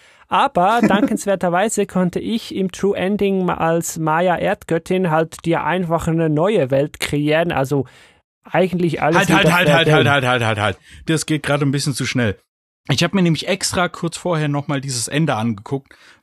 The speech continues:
Speaker 2: Das wird einfach so gesagt, aber man verhindert dann schlussendlich diese Lacrimosa und kurz bevor man den Endkampf hat, hat der Dana diese Vision und, „Ah, was hast du gesehen?“ „Ja, ist nicht so wichtig.“ Und natürlich hat sie ihren Tod gesehen.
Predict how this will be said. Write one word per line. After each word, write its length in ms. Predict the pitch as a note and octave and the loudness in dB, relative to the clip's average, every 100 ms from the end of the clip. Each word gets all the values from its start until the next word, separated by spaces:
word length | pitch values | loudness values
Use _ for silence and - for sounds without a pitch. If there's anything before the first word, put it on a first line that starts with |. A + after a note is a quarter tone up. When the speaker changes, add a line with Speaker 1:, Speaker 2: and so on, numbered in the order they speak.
| _ _ _ | _ _ _
Speaker 2:
Das 140 | C#3 D3 | -4 -2
wird 120 | D3+ | 0
einfach 260 | D3 D#3 | 0 0
so 120 | B2+ C3 | -2 -2
gesagt, 360 | A#2 A#2+ - | 0 0 0
aber 140 | G#2+ A2+ | -4 0
man 200 | A#2+ A#2+ | 0 -2
verhindert 520 | A2 E2+ G3+ C4 A#3 | -4 2 2 2 0
dann 120 | F#3 | -4
schlussendlich 580 | - F3 D#3+ F3 F#3 - | -4 -4 -4 -4 -4 -8
diese 180 | D3+ D3+ | -8 -6
Lacrimosa 600 | D3+ D#3+ D3 D#3 G#3 E3+ | -4 -4 -4 -2 -2 -4
und 220 | B2+ - | -4 -4
kurz 260 | - A#3+ | -2 -2
bevor 460 | - C#3+ - D#3+ D#3 - - | -2 -8 -2 0 -2 -8 -8
man 140 | C#3 B2+ | 0 0
den 140 | C3 | 2
Endkampf 420 | D3+ - D#3 C#3+ | -2 0 -2 0
hat, 160 | D3 - - - | -4 -6 -10 -10
hat 160 | - C3 | -6 -4
der 100 | C3 | -2
Dana 300 | C3 D3+ D3 | 0 2 0
diese 320 | C3+ C3 C3 | -2 -4 -4
Vision 460 | A#2+ B2+ F3+ F#3 C#3+ | -2 0 2 2 -2
und, 120 | C#3+ | -2
„Ah, 220 | G#3 G3+ | 0 2
was 120 | E3+ | 2
hast 140 | F3+ D#3+ | -2 -2
du 20 | |
gesehen?“ 400 | D#3 F3+ F3+ F3 | -2 0 0 0
„Ja, 180 | G#3+ G3+ | 2 2
ist 100 | F#3 | 0
nicht 120 | E3+ | -2
so 100 | C3+ | -2
wichtig.“ 340 | F3+ - E3+ - - | -2 -2 -4 -6 -2
Und 60 | C3+ | 0
natürlich 420 | C3+ E3 E3 C#3+ | 2 2 0 0
hat 140 | C#3+ | -2
sie 100 | C3+ | -2
ihren 180 | B2 B2 | -2 -2
Tod 260 | - E3+ - | -2 -4 -4
gesehen. 320 | C#3 D3 | -2 -2